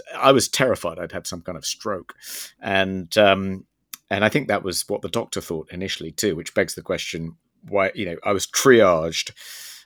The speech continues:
The nurse told the staff what they thought was wrong with me, which was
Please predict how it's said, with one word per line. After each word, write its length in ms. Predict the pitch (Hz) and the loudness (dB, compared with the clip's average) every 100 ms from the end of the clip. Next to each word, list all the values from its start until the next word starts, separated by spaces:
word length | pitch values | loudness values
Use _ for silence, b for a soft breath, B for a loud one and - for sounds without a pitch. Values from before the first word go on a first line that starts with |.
| B _ - | B _ -8
The 180 | 98 95 | -4 0
nurse 360 | 107 104 - | 4 4 2
told 640 | - - 110 98 87 - - _ | -2 4 6 6 2 -8 -14 _
the 140 | 98 92 | -6 -4
staff 440 | - 98 85 - | 0 0 0 -2
what 240 | 98 - - | -4 -2 0
they 120 | 113 | 0
thought 240 | 90 82 | 0 -6
was 160 | 85 85 | -6 -6
wrong 160 | 82 | -6
with 140 | 80 82 | -6 -8
me, 120 | 90 | -8
which 180 | 98 - | -8 -8
was 220 | 82 - | -8 -8